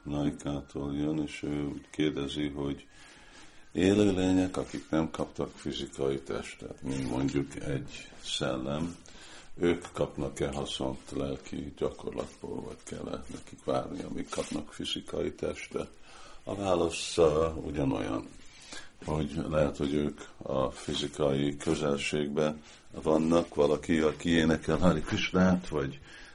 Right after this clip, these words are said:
uh, más lelki gyakorlatot, és akkor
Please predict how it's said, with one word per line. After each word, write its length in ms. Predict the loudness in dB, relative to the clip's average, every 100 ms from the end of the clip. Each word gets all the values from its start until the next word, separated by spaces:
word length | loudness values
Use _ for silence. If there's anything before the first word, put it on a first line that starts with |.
| -12 -4
uh, 220 | -2 2
más 580 | 4 4 2 -6 -10 -16 -20 -18 -4
lelki 480 | -2 -2 0 0 2
gyakorlatot, 960 | 2 0 0 2 2 2 2 0 -2 -8
és 280 | -6 -4 -4
akkor 640 | -4 -4 -2 -2 0 -2